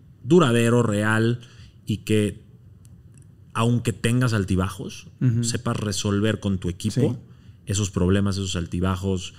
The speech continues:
Speaker 1: porque se van a saber comunicar, porque van a saber empatizar, van a saber resolver juntos.
Speaker 2: Ujú.
Speaker 1: Y eso es algo que tiene que ser, bueno, la neurociencia, si me dejas decirte esto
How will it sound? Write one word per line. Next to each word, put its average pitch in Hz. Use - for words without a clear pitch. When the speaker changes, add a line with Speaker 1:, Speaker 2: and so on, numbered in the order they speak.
Speaker 1:
porque 90
se 95
van 104
a -
saber 98
comunicar, 101
porque 101
van 104
a 104
saber 101
empatizar, 110
van 104
a 104
saber 104
resolver 107
juntos. -
Speaker 2:
Ujú. 123
Speaker 1:
Y 104
eso 110
es 117
algo 120
que 104
tiene 113
que -
ser, 110
bueno, 143
la 113
neurociencia, 123
si 127
me 107
dejas 113
decirte 117
esto 110